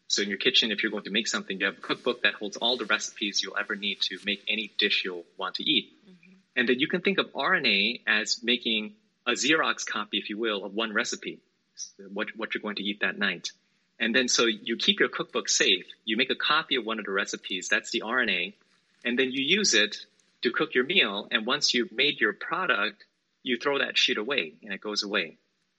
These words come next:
Speaker 1: And if tomorrow you want to make a different dish, then you go into your cookbook, the D N A, you find the appropriate recipe, you make another copy, you take the copy into the kitchen where it can get dirty, you look at it, you make your meal, and then it goes away.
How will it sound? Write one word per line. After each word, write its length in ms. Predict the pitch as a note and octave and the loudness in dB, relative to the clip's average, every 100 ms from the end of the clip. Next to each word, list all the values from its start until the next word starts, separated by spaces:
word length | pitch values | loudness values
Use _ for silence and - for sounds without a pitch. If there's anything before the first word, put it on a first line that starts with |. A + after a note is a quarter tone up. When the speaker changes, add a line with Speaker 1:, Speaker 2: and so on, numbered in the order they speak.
| - | -2
Speaker 1:
And 140 | A2 | -2
if 80 | G#2+ | 0
tomorrow 320 | A#2 B2 D#3 | 0 0 0
you 160 | D3 A2+ | 0 -2
want 180 | A2+ | -2
to 80 | - | -2
make 140 | G#2+ G#2 | -4 -2
a 40 | |
different 300 | A2+ B2 A#2+ | -2 0 0
dish, 300 | C3 D3 - | 2 4 2
then 140 | G#2 F#2+ | 0 -4
you 260 | G2+ G2 - - | -6 -6 -12 -8
go 140 | G2+ | -6
into 120 | G#2 | -2
your 100 | G#2 | -2
cookbook, 440 | F#2+ C3+ - C3 - | -2 -4 -2 -4 -2
the 80 | - | -2
D 160 | A2+ | 2
N 120 | A2 | 4
A, 260 | G#2 A#2 D3 _ _ _ | 4 0 -2 _ _ _
you 80 | - - | -16 -2
find 220 | G2+ F#2+ | 0 0
the 320 | F#2 F2+ F#2 - _ _ - | 0 0 -2 -10 _ _ -20
appropriate 420 | - A2 G2+ G2+ | -4 -2 0 0
recipe, 540 | A2+ - A2 B2 A#2 A#2 | 0 -2 -2 0 0 -2
you 80 | |
make 160 | F#2+ F#2+ | -2 0
another 300 | F#2+ F#2+ F2+ | -2 -2 -2
copy, 560 | - B2+ B2+ B2+ B2+ B2+ _ _ - | 0 -2 2 2 2 -2 _ _ -12
you 120 | G2+ | -8
take 180 | - G#2+ | -4 -2
the 80 | - | 0
copy 300 | A#2 A#2 A2+ | 2 2 -2
into 160 | G#2 | -4
the 60 | G2 | -4
kitchen 360 | - A#2 - | 0 0 0
where 120 | G#2+ G2+ | -4 -4
it 40 | |
can 100 | G2 | -4
get 200 | F#2 - | -6 0
dirty, 340 | A#2+ A#2 A2 - _ _ - | 2 4 0 -2 _ _ -8
you 120 | G#2+ | -2
look 180 | B2 B2 | 0 2
at 140 | A2 | 2
it, 60 | G2+ | 0
you 60 | F#2+ | -6
make 180 | G#2 G#2 | -6 -2
your 120 | G2 | 0
meal, 320 | A2+ G#2+ G#2 | 0 0 -2
and 200 | - - | -8 -14
then 100 | F#2 | -12
it 60 | F#2 | -8
goes 200 | F2+ F2+ | -2 -2
away. 180 | F2 | -2